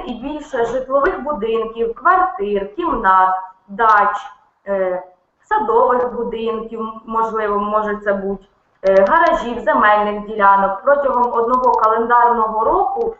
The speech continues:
ставка податку становить п'ять відсотків. Ну, також я хотіла би ще розповісти про договір дарування. Е, дарування — це договір, за яким одна сторона передає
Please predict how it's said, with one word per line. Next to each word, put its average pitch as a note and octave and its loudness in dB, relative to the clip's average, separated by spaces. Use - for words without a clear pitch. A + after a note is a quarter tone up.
ставка B3+ 2
податку C4 0
становить G#3 -6
п'ять D#4 2
відсотків. F#3 -4
Ну, G4+ 0
також D4+ 2
я A#3+ -4
хотіла B3 2
би A#3 0
ще A#3+ -2
розповісти A4+ -4
про B3 2
договір C4+ 2
дарування. A3+ 0
Е, F#3+ 0
дарування — E4+ 2
це C4 0
договір, - 0
за B3+ -2
яким C4 -2
одна D#4 2
сторона A#3 0
передає C4+ 0